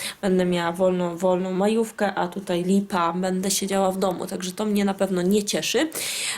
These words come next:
E, i tak, moi drodzy, co jeszcze? Aha, jeszcze tak włosowo, może update włosowy mojego koloru.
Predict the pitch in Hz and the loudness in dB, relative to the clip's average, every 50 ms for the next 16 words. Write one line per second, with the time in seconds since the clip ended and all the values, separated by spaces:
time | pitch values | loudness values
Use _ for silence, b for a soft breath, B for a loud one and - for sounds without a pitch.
0 | B - 202 202 208 202 247 254 - 254 220 202 202 190 185 196 190 185 202 208 | B -2 0 0 0 0 -2 -2 -2 0 0 0 0 0 0 0 0 0 0 -2
1 | 202 240 233 226 233 226 220 196 - 220 220 220 202 190 190 202 202 - 214 208 | 0 2 2 2 2 0 -2 -2 -2 0 0 0 0 0 0 0 -2 -4 -4 -2
2 | 208 196 190 196 190 196 208 208 208 - 208 208 202 202 202 190 185 185 196 - | 0 0 0 0 -2 0 0 0 0 0 0 0 0 0 0 0 0 0 0 0
3 | 202 190 196 196 196 185 190 - 190 190 - 202 190 185 190 185 190 190 196 196 | -2 0 0 0 0 0 -2 -2 -4 -2 0 0 0 2 2 2 2 4 2 2
4 | 196 190 190 202 202 202 208 208 202 180 180 185 202 220 | 2 2 0 0 -2 0 0 2 2 4 4 4 2 2